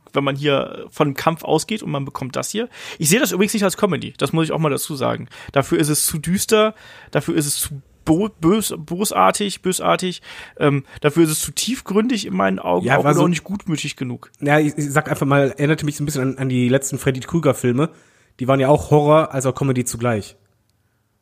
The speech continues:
Speaker 2: Und so war das hier halt auch. Es war schon düster, aber es war halt trotzdem so, dass du auch mal schmunzeln musstest vorm Fernseher. So meinte ich das. Unterhaltungsfaktor
Speaker 1: Ja.
Speaker 2: war halt sehr hoch.
Speaker 1: Ich würd's eher in die Kategorie Satire oder sonst irgendwas reinpacken. Also man hat sich hier wirklich selber auf die Schippe genommen und auch ganz viele,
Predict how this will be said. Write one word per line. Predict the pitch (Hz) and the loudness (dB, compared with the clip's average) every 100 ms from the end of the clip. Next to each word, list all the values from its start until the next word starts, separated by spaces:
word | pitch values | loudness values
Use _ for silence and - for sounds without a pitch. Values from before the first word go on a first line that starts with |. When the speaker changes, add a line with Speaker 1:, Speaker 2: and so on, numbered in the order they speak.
| - | -8
Speaker 2:
Und | 117 127 131 | -6 -6 -2
so | 139 | 0
war | |
das | 135 123 | 2 0
hier | 127 | -2
halt | 135 | -2
auch. | 113 | -4
Es | 113 | 2
war | 139 | 0
schon | - 127 | 0 -2
düster, | 139 123 - | 0 0 2
aber | 151 | 2
es | 127 | 4
war | 135 | 2
halt | 139 | 2
trotzdem | 156 - 131 | 0 -2 -2
so, | |
dass | 139 131 | 0 2
du | 120 | 0
auch | - | -2
mal | - | -2
schmunzeln | 156 170 170 | 0 0 2
musstest | 165 170 170 - - _ _ _ _ | 0 0 -4 -10 -14 _ _ _ _
vorm | - 139 127 | -4 -2 0
Fernseher. | 135 135 131 131 - | 0 0 0 -2 -4
So | - 117 | -12 -6
meinte | 113 107 | -6 -6
ich | |
das. | - - - | -10 -14 -10
Unterhaltungsfaktor | 131 139 151 - 143 151 143 | -4 2 2 2 0 0 2
Speaker 1:
Ja. | 131 | 4
Speaker 2:
war | |
halt | 127 127 | 4 2
sehr | 117 90 | 0 -2
hoch. | 90 - _ - - - _ _ | -8 -12 _ -20 -20 -20 _ _
Speaker 1:
Ich | 139 135 | -6 2
würd's | 156 - | 2 4
eher | 151 156 | 4 4
in | 143 | 0
die | 139 | -2
Kategorie | 156 143 135 143 | -2 -2 -2 0
Satire | 135 120 - 160 139 | 2 0 2 2 4
oder | 123 123 | 2 0
sonst | 120 | -2
irgendwas | - 131 117 120 - | -4 -4 -2 -2 0
reinpacken. | 117 113 120 - | 0 0 -8 -8
Also | 117 107 117 | -6 -4 -4
man | 123 123 | -2 0
hat | 131 | -2
sich | 131 | -2
hier | 131 131 | 0 0
wirklich | 127 | 0
selber | 139 135 139 | 2 4 2
auf | 131 | 0
die | |
Schippe | - 139 143 | -6 -6 -4
genommen | 139 135 139 | -2 0 -2
und | - | -4
auch | - | -2
ganz | 131 - | -2 -2
viele, | 131 127 | 0 0